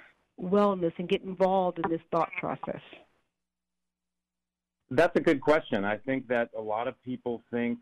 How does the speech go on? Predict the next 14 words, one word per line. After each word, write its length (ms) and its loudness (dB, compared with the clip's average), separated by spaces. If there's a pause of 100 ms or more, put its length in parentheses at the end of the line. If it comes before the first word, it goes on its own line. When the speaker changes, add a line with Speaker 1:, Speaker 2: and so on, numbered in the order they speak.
(120)
Speaker 2:
that, 420 -2
for 80 -10
example, 380 -6
meditation, 880 -6 (120)
uh, 360 0 (100)
or 160 -2
doing 320 -4
yoga 400 0 (240)
or 220 -2
doing 320 -6
whatever 420 2
el-, 240 -2
whatever 400 0
else 160 -2